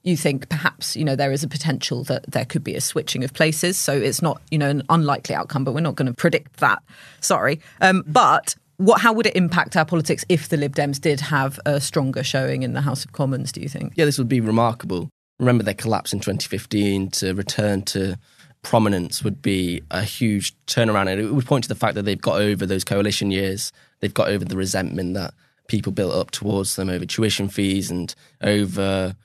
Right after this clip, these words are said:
Speaker 2: being a party that instigated austerity alongside the Conservatives, which we always must remember.
Speaker 1: And also in some places, they really didn't like the message of rejoin the E U, which
Speaker 2: Yeah.
Speaker 1: was the campaign message that they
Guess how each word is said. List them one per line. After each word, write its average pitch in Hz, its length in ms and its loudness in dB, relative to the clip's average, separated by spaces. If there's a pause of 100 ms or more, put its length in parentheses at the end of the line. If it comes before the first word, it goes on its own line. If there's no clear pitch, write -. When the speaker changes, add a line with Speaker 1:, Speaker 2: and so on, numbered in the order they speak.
(140)
Speaker 2:
being 101 240 0
a - 40 -4
party 95 580 -2
that 87 320 -4 (180)
instigated 104 560 0
austerity 110 520 -2
alongside 98 360 -4
the - 60 -6
Conservatives, 101 580 -4
which - 160 -8
we 101 180 -2 (140)
always 98 300 0
must 101 200 -4
remember. 92 460 0
Speaker 1:
And 180 140 4
also 175 240 2
in 160 100 4
some 160 240 2
places, 147 640 0
they 143 160 4
really 143 260 4
didn't 143 220 0
like 139 160 2
the 143 80 0
message 143 320 2
of 139 120 0
rejoin 160 500 4
the 170 120 2
E 165 120 4 (180)
U, 185 140 2
which 147 100 6
Speaker 2:
Yeah. 127 180 8
Speaker 1:
was 147 140 2
the - 80 -4
campaign 135 400 2
message 131 380 -2
that - 100 -8
they - 160 0